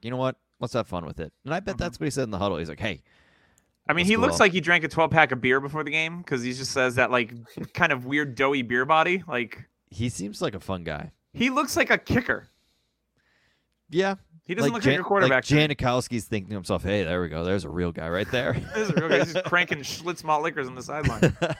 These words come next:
Speaker 1: <laughs>
Speaker 2: Let's go. Uh, yeah. And, uh, y-, obviously we saw the other rookie quarterback, uh,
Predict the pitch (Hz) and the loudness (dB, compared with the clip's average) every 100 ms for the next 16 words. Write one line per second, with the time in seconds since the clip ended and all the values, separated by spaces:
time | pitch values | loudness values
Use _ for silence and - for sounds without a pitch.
0 | - 151 - - - - - - _ _ | -6 -12 -12 -18 -20 -20 -20 -20 _ _
1 | _ - 151 147 - 143 147 120 120 _ | _ -10 -6 -6 -6 -6 -4 -6 -10 _
2 | _ 131 135 117 - - 107 101 107 _ | _ -4 0 0 -4 -8 -8 -8 -10 _
3 | - 131 131 120 113 - - 165 165 175 | -14 -10 -2 0 0 -4 -6 2 2 2
4 | 196 180 147 160 151 151 147 143 143 156 | 0 -2 2 4 6 4 2 0 0 -2
5 | 135 - 151 143 135 135 135 - _ _ | -6 -8 -2 2 4 4 2 -6 _ _
6 | _ _ _ _ _ _ _ _ - _ | _ _ _ _ _ _ _ _ -20 _
7 | _ _ 117 101 | _ _ -4 -4